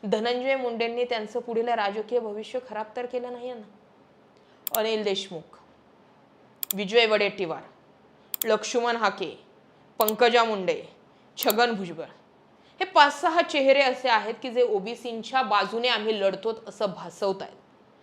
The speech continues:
पण खरोखर हे भासवतायत की स्वतःचं सेपरेट नेतृत्व तयार करतात? सगळ्यात मोठा डाऊट हा छगन भुजबळांवर जातो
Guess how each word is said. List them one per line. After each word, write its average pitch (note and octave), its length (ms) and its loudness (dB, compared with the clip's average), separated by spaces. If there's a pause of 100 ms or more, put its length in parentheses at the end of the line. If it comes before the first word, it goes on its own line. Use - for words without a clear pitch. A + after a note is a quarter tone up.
(240)
पण C#4+ 180 10
खरोखर D4 420 8
हे D#4 120 6
भासवतायत B3+ 760 2
की C#4+ 80 -4
स्वतःचं B3 480 0
सेपरेट A3+ 440 -4
नेतृत्व G#3+ 500 -6
तयार G#3 180 0
करतात? G3 380 -6 (380)
सगळ्यात D#4 400 2
मोठा D4 300 -2
डाऊट A#3+ 300 2
हा B3+ 160 -4
छगन G#3+ 300 -6
भुजबळांवर F#3+ 640 -2
जातो - 280 -18